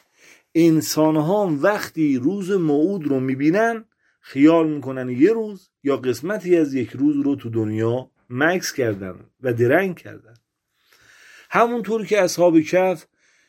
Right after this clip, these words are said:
اه، خلاصه سوال می‌شد ازشون که «کم لبستم؟»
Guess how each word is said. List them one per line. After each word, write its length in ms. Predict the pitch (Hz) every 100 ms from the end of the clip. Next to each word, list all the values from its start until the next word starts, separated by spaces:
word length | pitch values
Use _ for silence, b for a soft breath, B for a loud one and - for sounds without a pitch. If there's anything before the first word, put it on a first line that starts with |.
| _ -
اه، 760 | 156 147 143 147 135 - -
خلاصه 680 | - 156 151 - 170 180 175 165 _ _ _ _ _ _ _ _ _ _ _ _ -
سوال 480 | - - 151 214 233
می‌شد 480 | 185 - - 151 147
ازشون 500 | 135 131 127 120 127
که 140 | 117 113
«کم 380 | - - 240
لبستم؟» 640 | 262 214 151 117 - 104